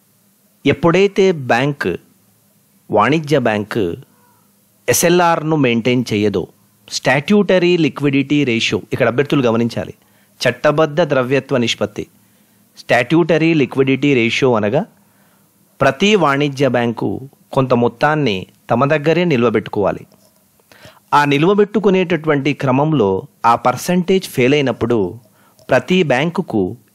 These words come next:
ఎస్ఎల్ఆర్ పైన టూ పర్సెంటేజ్ వరకు ఆర్బీఐ స్వల్పకాలిక రుణాలు, అంటే ఓవర్‌నైట్ రుణాలు ఇచ్చేటటువంటి వెసులుబాటు ఉండేది. ఇక్కడ అభ్యర్థులు గమనించాలి.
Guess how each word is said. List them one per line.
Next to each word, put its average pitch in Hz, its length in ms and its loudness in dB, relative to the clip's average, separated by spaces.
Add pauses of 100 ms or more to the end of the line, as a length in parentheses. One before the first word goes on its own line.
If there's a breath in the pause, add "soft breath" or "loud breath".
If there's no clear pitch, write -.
ఎస్ఎల్ఆర్ 180 560 0 (100)
పైన 120 480 0 (640 soft breath)
టూ 202 140 4
పర్సెంటేజ్ 165 720 0
వరకు 151 420 0
ఆర్బీఐ 117 680 0 (220)
స్వల్పకాలిక 175 840 0
రుణాలు, 117 500 0 (480)
అంటే 156 260 0
ఓవర్‌నైట్ 170 640 2
రుణాలు 131 400 0
ఇచ్చేటటువంటి 117 720 -2
వెసులుబాటు 117 680 0
ఉండేది. 98 380 -4 (680 soft breath)
ఇక్కడ 123 140 -4
అభ్యర్థులు 143 380 0
గమనించాలి. 117 560 -2